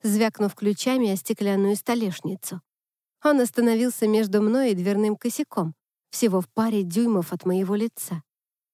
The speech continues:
«Увидимся в понедельник утром». «Спасибо за помощь»,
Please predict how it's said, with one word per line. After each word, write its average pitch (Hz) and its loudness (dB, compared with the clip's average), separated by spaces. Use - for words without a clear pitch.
«Увидимся 190 2
в - -14
понедельник 196 2
утром». 226 -4
«Спасибо 226 0
за 277 0
помощь», 208 -2